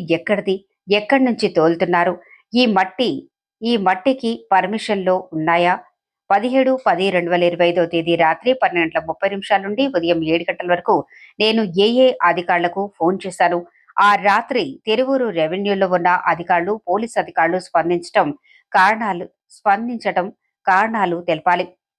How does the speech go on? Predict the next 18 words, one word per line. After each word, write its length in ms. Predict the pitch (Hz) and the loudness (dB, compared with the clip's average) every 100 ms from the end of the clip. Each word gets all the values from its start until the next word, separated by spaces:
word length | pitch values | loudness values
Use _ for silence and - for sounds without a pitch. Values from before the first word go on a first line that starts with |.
| - | -6
లేదంటే 600 | 175 180 196 190 190 214 139 - _ - | -2 0 2 0 2 0 0 -8 _ 0
తిరువూరు 400 | 247 277 294 233 | 2 4 2 2
డివిజన్లో 480 | 180 180 190 175 175 | 0 0 0 2 2
ఉన్న 220 | 165 170 190 202 | 2 2 2 0
రెవెన్యూ 440 | 190 185 214 226 | -2 0 0 -2
పోలీస్ 360 | 214 175 185 185 | -2 0 0 0
అధికారుల 400 | 180 170 175 170 | -2 0 -2 0
నిర్లక్ష్యాన్ని 680 | 165 170 170 180 - 180 196 143 - _ - | 0 0 0 -6 -4 -2 0 -2 -4 _ -6
ఎన్టీఆర్ 520 | 202 226 247 269 240 175 | -2 -2 2 4 2 0
జిల్లా 280 | 185 170 175 | -6 -2 -2
కలెక్టర్ 500 | 175 165 170 190 190 - 185 | 0 -2 0 0 0 -2 -2
లక్ష్మీ 460 | 180 175 - 233 | -2 -2 -6 -4
షా 200 | 220 214 196 | -2 0 0
మరియు 360 | 196 185 180 202 143 _ - 208 | 0 -2 0 0 -2 _ -6 2
రెవెన్యూ 440 | 214 226 254 254 | 2 2 0 -4
శాఖ 320 | 240 202 175 | -2 -2 0
మంత్రి 360 | 180 170 165 175 | -2 -2 -4 -8
దృష్టికి 480 | 170 170 - 202 185 | -10 -12 -10 -6 -4